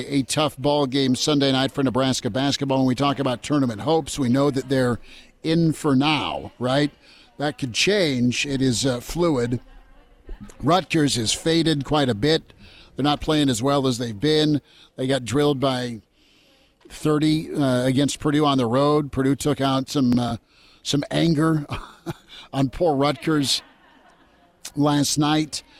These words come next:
So, uh, what's likely? Probably three and one.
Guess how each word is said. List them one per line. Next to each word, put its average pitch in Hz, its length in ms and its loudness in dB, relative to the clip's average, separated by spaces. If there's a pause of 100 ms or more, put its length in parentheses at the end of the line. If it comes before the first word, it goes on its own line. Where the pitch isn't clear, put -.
(280)
So, 160 480 0 (120)
uh, 156 180 -10
what's 156 380 -4
likely? 180 540 0
Probably 165 640 0
three 156 360 0
and 139 140 2
one. 135 400 2